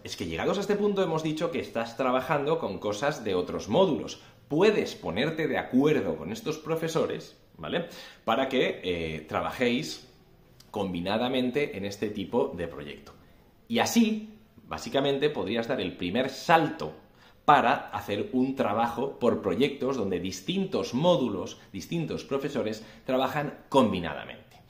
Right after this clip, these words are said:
Ya haré más vídeos con dis-, diferentes técnicas para trabajar de esta manera, que no es fácil hacerlo bien,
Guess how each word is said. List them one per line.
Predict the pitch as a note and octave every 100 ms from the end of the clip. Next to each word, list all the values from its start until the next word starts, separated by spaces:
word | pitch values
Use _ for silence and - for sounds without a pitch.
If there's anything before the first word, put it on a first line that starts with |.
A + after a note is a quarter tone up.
| - - - -
Ya | A2+ C#3
haré | D3+
más | C3+ A2+
vídeos | E3+ E3+ D#3 F3
con | - G2
dis-, | F2+ - E2+
diferentes | F#2 F#2 F2+ F#2 F#2 F2 E2 D#2+ -
técnicas | C3+ B2+ A2+ A2+ B2
para | G2 E2
trabajar | D#2 D#2 E2+
de | E2
esta | - D2+
manera, | F2 D3 C3+ -
que | -
no | D#2 E2+
es | -
fácil | - C#3+ - G2+
hacerlo | D#2+ - D#2+ F2
bien, | D#3 D#3